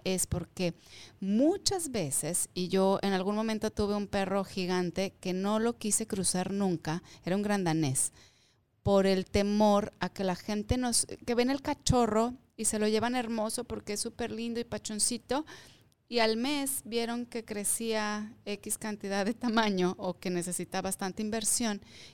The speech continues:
y terminan regalando. Entonces, el punto va, siéndolo, ah, concreto, de cómo se puede aconsejar o ayudar a alguien que no sabe qué, qué deben de poner atención,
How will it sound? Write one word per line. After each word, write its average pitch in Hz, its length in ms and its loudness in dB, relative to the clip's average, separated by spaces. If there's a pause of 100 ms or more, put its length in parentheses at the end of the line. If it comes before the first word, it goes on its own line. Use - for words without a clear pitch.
(100)
y 202 140 -4
terminan 208 440 -4
regalando. 220 640 -4 (100)
Entonces, 254 480 -2
el 214 160 -2
punto 269 340 0
va, 220 200 -2 (440)
siéndolo, 208 640 2
ah, 170 180 0
concreto, 180 800 0 (320)
de 180 160 -2
cómo 254 420 2
se 285 160 2
puede 214 580 2
aconsejar 185 840 0
o 185 60 2
ayudar 175 680 0
a 175 300 0
alguien 175 400 2
que 170 200 -4
no 185 200 0
sabe 208 580 2 (640)
qué, 233 180 6
qué - 240 2
deben 277 380 4
de 254 140 4
poner 226 360 2
atención, 226 1000 2